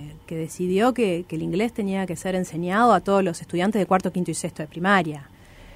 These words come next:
El tema es que, eh, le-, los maestros de, de segundas lenguas que ellos tenían, que podían, eh, enseñar inglés, están,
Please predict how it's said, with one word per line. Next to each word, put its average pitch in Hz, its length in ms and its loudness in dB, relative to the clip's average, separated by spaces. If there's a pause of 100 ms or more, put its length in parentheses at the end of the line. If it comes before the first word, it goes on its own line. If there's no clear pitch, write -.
(180)
El 190 200 -4
tema 262 320 6
es - 60 -2
que, 190 460 0
eh, 170 540 -6
le-, 165 240 -8
los 175 220 -4
maestros 220 720 2
de, 185 260 0
de 175 120 -6
segundas 202 340 0
lenguas 226 380 4
que 165 100 -4
ellos 160 200 -4
tenían, 196 440 0
que 151 80 -6
podían, 160 540 -2
eh, 156 260 -12 (140)
enseñar 170 400 -8
inglés, 208 220 0
están, 170 280 -4